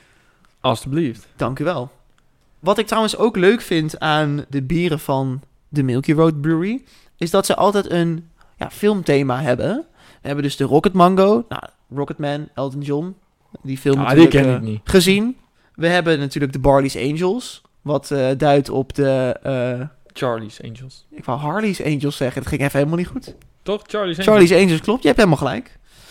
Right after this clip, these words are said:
Speaker 2: Maar we hebben dus nu de Bok Lebowski. Verwijzend naar de Big Lebowski. Ik ga even heel eerlijk zijn, Maarten.
Speaker 1: Nooit gezien.
Speaker 2: Nooit gezien.
Speaker 1: Ik ook niet.
Speaker 2: Luisteraars zullen waarschijnlijk zich nu, eh, achter het, eh,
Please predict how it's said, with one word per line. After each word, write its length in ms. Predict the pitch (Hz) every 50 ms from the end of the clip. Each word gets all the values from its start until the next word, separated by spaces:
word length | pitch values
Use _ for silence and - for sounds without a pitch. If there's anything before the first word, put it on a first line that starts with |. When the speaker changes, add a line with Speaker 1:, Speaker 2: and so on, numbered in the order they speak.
| - - -
Speaker 2:
Maar 80 | - -
we 80 | - 190
hebben 200 | 220 220 220 220
dus 100 | 202 -
nu 100 | 254 254
de 100 | 202 185
Bok 240 | 165 220 214 -
Lebowski. 760 | 185 156 147 202 220 226 220 - - 113 117 135 180 226 247 254 _ _ _ -
Verwijzend 540 | - - 170 147 143 143 151 151 151 131
naar 380 | 135 135 131 127 123 123 - _ _ _ _
de 160 | 156 147 135 -
Big 200 | - 156 156 -
Lebowski. 760 | 143 135 - 101 104 107 - - - - 107 135 190 226 - _ _ _ _ _ _ _ _ _ _ _ _ _ _ _ _
Ik 120 | - 175 -
ga 100 | - -
even 200 | 165 175 160 170
heel 100 | 170 156
eerlijk 200 | - 185 185 -
zijn, 160 | - 156 139
Maarten. 480 | 131 120 113 123 - - 180 214 254 262 _ _ _ _ _ _ _ _ _ _ _ _ _ _
Speaker 1:
Nooit 200 | - 139 151 160 -
gezien. 340 | - - 131 127 127 120 113
Speaker 2:
Nooit 360 | 143 147 151 175 196 202 208 -
gezien. 360 | 156 - - 139 127 127 131 -
Speaker 1:
Ik 160 | 139 135 131
ook 120 | 131 117
niet. 140 | 117 117 117 - - - - _ _ -
Speaker 2:
Luisteraars 500 | - 156 185 220 214 - - 185 175 -
zullen 200 | - 180 180 175
waarschijnlijk 440 | 175 165 - 180 175 190 185 170 -
zich 220 | - 180 160 -
nu, 240 | 170 165 160 156 156
eh, 240 | 151 147 147 139 -
achter 280 | - - - - 156 147
het, 200 | 147 - - -
eh, 300 | 147 139 139 131 127